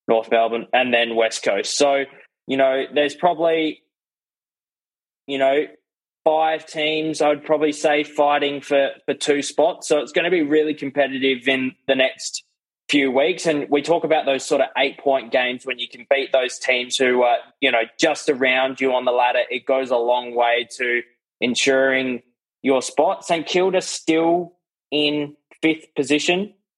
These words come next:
Uh, they do, they'll probably do enough to get in the eight, but I'd probably still think they're probably in that seventh or eighth spot at the moment, just because they were able to bank those early wins.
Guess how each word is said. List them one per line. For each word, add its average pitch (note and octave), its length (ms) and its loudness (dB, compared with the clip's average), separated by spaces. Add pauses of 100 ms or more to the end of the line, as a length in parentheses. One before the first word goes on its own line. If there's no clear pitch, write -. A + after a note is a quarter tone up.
(240)
Uh, B2+ 420 2 (400)
they D#3+ 140 2
do, F#3+ 480 2 (160)
they'll F3+ 160 4
probably G#3 420 -2 (240)
do D3+ 160 2
enough C#3+ 300 -2
to C#3 80 -10
get B2+ 200 0
in C3 140 -4
the B2+ 100 2
eight, A#2+ 240 2
but B2+ 80 4
I'd B2 160 0
probably B2+ 240 0
still A#2 320 0
think A2+ 240 -2
they're A2+ 300 2
probably A#2 240 2
in A2+ 80 -6
that G#2 200 -4
seventh A2+ 320 -2
or A2 140 4
eighth A2+ 220 0
spot A2+ 400 0
at - 60 -10 (100)
the A2+ 40 0
moment, A2 440 0 (120)
just - 300 -6
because A#2+ 300 0
they A#2 80 2
were A2 260 2
able A2+ 140 -6
to A#2+ 100 -6
bank A2 300 -2
those A#2 200 0
early A#2 240 0
wins. A2+ 360 -4